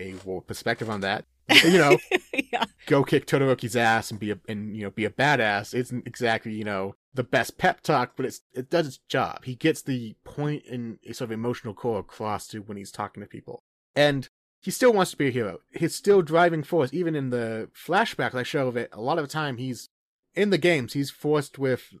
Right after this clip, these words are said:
Speaker 1: the path of the pragmatic, like, this would be the best way to finish the game fast,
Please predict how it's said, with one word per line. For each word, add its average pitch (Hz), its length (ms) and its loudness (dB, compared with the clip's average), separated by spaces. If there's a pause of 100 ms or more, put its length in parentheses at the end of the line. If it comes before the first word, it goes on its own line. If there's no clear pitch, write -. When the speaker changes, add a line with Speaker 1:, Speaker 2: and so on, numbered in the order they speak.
(120)
Speaker 1:
the 113 160 -12
path 127 460 -2
of 107 300 -4 (320)
the 120 120 -6
pragmatic, 123 800 -2 (160)
like, 113 260 -6
this 113 300 -4
would 117 120 -8
be 110 180 -6
the 104 240 -10
best 110 260 -6
way 107 100 -4
to 101 80 -4
finish 113 420 -6
the 107 100 -8
game 98 300 -8
fast, 110 640 -6